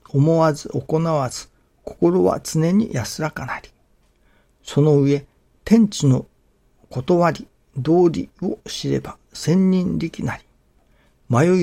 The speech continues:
いは失せて、迷いは失せて、いつもが天赦日なり。なるほど、自分に都合の良い日が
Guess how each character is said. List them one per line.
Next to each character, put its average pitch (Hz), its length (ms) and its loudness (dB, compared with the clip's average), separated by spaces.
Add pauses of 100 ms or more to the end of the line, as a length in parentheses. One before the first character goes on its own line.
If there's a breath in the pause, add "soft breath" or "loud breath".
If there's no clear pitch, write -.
い 135 40 -2
は 131 140 0
失 135 220 -4
せ 131 40 -12
て、 - 120 -14 (600)
迷 123 180 2 (200)
い 139 100 0
は 127 200 -2
失 135 80 -4
せ 147 160 -2
て、 - 180 -20 (160)
い 202 80 -2
つ - 160 -4
も 175 140 0
が 143 240 -4
天 190 180 2
赦 208 180 -2
日 78 300 -6
な 135 140 -8
り。 - 100 -20 (800)
な 127 100 2
る 147 80 -2
ほ 165 160 -4
ど、 175 180 -2 (320)
自 123 200 -2
分 156 320 0
に 156 240 -2
都 - 160 -4
合 170 260 4
の 180 220 0
良 196 160 4
い 170 40 0
日 - 160 -8
が - 200 -12